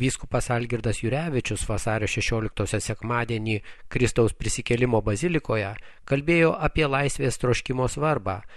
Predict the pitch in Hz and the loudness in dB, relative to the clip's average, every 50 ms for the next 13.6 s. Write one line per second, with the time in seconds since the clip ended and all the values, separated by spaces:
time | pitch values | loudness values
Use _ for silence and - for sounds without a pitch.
0 | - - - - - 123 120 117 104 - - 117 127 135 127 123 123 127 127 110 | -18 -20 -16 -4 -2 0 2 2 0 0 0 2 4 4 4 2 2 0 0 -2
1 | - 123 - - 160 151 143 127 113 107 104 - - 107 95 98 95 - - 123 | -2 -4 -2 0 0 0 0 0 -2 -2 -2 -2 -4 -4 -2 -4 -4 -2 -2 -2
2 | 127 123 - - - - - - - 123 113 - - 110 107 110 117 113 113 139 | -2 -2 -2 -4 -4 -4 -4 -4 -4 -4 -4 -4 -6 -4 0 0 0 0 0 -2
3 | 147 123 104 98 95 90 87 90 - - - - - - - - - - - 175 | -2 -2 -4 -4 -4 -6 -8 -10 -12 -14 -16 -18 -20 -20 -20 -20 -18 -2 0 2
4 | 196 180 160 165 156 - - 165 - 156 139 - - 151 165 160 - - 120 113 | 2 2 2 0 0 0 -2 -2 -2 -2 -2 0 2 4 4 4 4 2 -2 0
5 | 117 135 139 139 123 131 120 - - - 135 143 143 - 143 135 131 135 135 139 | 2 2 2 2 2 2 0 0 0 0 0 -2 0 0 0 0 2 0 0 0
6 | 135 131 131 139 135 131 - - 135 139 131 131 131 123 - - - - 151 165 | 0 0 0 0 0 -2 -2 0 0 0 2 0 0 0 -2 -4 -4 -2 -2 -2
7 | 165 156 - 113 104 104 98 92 101 113 127 127 127 117 113 107 104 98 92 - | -2 0 0 0 0 0 0 -2 -2 -2 -4 -4 -2 -4 -4 -2 -4 -6 -8 -8
8 | - - - 113 101 107 127 147 151 139 127 117 - - 120 - - - - 143 | -8 -2 0 0 2 4 2 2 2 0 -2 -2 0 -2 -2 -4 -2 -2 0 0
9 | 139 135 123 123 120 - - 131 123 127 123 120 - - - - - - 135 - | 2 0 0 0 -2 -2 -4 -4 -2 0 0 -2 -2 -4 -8 -8 -6 -4 -4 -4
10 | - - 117 113 117 117 110 - - - - - - 123 135 151 151 135 - - | -2 -2 -2 0 0 -2 -2 -4 -6 -12 -8 -6 -2 0 2 2 0 0 -2 -4
11 | 95 92 - - - - 113 113 113 117 92 - 113 107 107 95 - 117 104 - | -6 -6 -8 -10 -4 2 2 4 4 4 2 4 4 4 4 4 2 0 0 2
12 | 104 - - - - 151 156 147 127 113 101 - - 107 101 - - 113 110 101 | 0 0 0 0 0 2 2 2 2 2 0 0 0 -2 -2 -2 0 0 0 0
13 | - 107 101 98 - - - - 170 165 - - | -2 -4 -6 -6 -4 0 2 2 2 2 0 -6